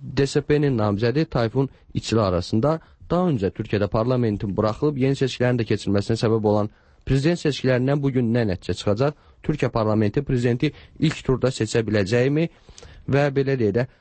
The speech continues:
İsl-, İslamçı A K P həm parlament, həm də prezident iqamətgahında hakimiyyəti ələ ala biləcəkmi? Bütün bu suallarla bağlı Azadlıq Radiosunun Türkiyədəki müxbiri Mais Əlizadə ilə əlaqə saxlamağa çalışacağıq, amma indi telefon xəttində yoxdur. Ona görə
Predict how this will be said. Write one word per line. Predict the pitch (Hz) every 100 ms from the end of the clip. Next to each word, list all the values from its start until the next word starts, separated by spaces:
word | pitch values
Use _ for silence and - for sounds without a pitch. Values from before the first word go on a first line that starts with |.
| _ -
İsl-, | - - 151
İslamçı | - - 139 151
A | 160
K | 147
P | 151 147
həm | 143
parlament, | 135 135 143 143
həm | 131
də | 127
prezident | 120 131 123
iqamətgahında | 110 104 110 110 104 107 120 123
hakimiyyəti | 104 110 110 127 113
ələ | 117
ala | 110 101
biləcəkmi? | 110 117 101 85 - -
Bütün | - 170 131
bu |
suallarla | - 127 139 135 127 117
bağlı | 117 123 160 - _ -
Azadlıq | 127 143 151
Radiosunun | 151 147 135 - 135 -
Türkiyədəki | 131 139 123 123
müxbiri | 117 - 131
Mais | 127 120 123
Əlizadə | 113 107 117 107 110
ilə | 95 73 - - -
əlaqə | 104 101 107
saxlamağa | 98 98 95 101 -
çalışacağıq, | 95 95 107 135 143
amma | 131 120 120
indi | 120 123 - - -
telefon | 107 113 117
xəttində | 107 - 107 110
yoxdur. | 117 139 - 139
Ona | 135
görə | 127